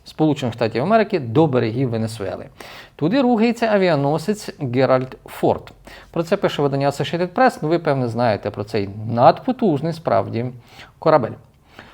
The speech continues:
Очікується, що найсучасніший авіаносець С Ш А прибуде до вод Венесуели через кілька днів. Е, мені писали колеги про те, що Мадуро в Венесуелі немає, він втік до Куби, але все-таки авіаносець туди йде.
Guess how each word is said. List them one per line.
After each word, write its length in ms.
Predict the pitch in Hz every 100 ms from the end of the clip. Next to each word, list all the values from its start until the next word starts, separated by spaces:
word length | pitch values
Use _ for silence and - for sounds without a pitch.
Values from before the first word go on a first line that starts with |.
| -
Очікується, 640 | 233 247 226 185 170 175
що 300 | 147 - 156 127
найсучасніший 1040 | 143 247 - 214 - 139 127 120 110 123
авіаносець 520 | - 214 214 208 208 165
С 60 |
Ш 140 | - 135
А 20 |
прибуде 420 | 139 147 143 123
до 240 | 117 123 120
вод 420 | - 123 147 113
Венесуели 540 | 113 135 - 226 247 208
через 340 | - 180 175
кілька 420 | - 147 151 151 135
днів. 300 | 117 90 - _ _ - - - - -
Е, 120 | 151
мені 240 | 160 190
писали 380 | 190 160 - 156
колеги 380 | 156 202 277 180
про 140 | 143
те, 180 | 143 165
що 300 | - - 139
Мадуро 540 | 127 139 156 233 180 131
в 120 | 120
Венесуелі 640 | 117 143 131 131 170 165
немає, 280 | 165 107 95
він 180 | 117 120
втік 260 | 120 131
до 120 | 120 135
Куби, 320 | 104 90 95
але 380 | 107 135 247 320 -
все-таки 400 | - - 208 -
авіаносець 440 | 131 120 147 170 131
туди 220 | 113 113
йде. 240 | 107 -